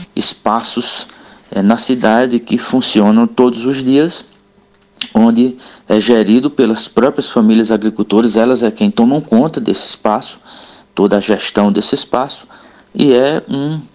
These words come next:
um ambiente que tem produtos, eh, permanentemente pra oferecer pra toda a população que esteja interessada. Então, eh, aí também tem,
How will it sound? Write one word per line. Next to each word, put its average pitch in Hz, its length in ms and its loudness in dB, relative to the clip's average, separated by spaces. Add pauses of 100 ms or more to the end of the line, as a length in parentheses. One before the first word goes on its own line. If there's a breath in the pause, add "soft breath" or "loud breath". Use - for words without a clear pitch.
(420 loud breath)
um 120 80 0
ambiente 117 500 0
que - 500 -6
tem 110 200 2
produtos, 110 840 -2 (580 loud breath)
eh, 95 280 0
permanentemente 113 920 0
pra 110 120 0
oferecer 110 540 -2
pra 107 160 -4
toda 98 240 -2
a 104 40 -2
população 110 680 -2
que 123 160 -4
esteja 104 600 -2
interessada. 120 720 0 (680 loud breath)
Então, 143 580 -2 (400)
eh, 101 520 0 (140)
aí 113 200 2
também 117 360 2
tem, 143 480 -2